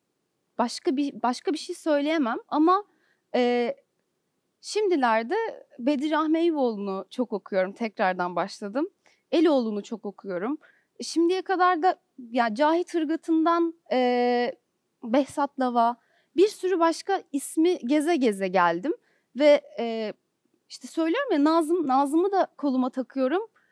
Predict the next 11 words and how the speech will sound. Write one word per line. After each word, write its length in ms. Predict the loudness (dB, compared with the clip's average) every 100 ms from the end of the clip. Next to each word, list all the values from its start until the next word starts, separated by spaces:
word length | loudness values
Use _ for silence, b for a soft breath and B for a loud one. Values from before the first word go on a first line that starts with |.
| _ _ 0
Eloğlu'nu 500 | 4 4 2 -2 -6
da 60 |
koluma 340 | -6 -8 -6 -8
takıyorum 460 | -10 -10 -4 -2
ama 260 | -2 -2 0
bunların 340 | 0 0 -2
ikisi 380 | -2 -8 -12 -6
de, 200 | -4 -4 -6 _ _ -2
e, 260 | 0 0 -2 -2
inanılmaz 720 | 0 2 2 2 2 -2 -10 _ _ _
farklı 680 | 4 4 4 0 0 0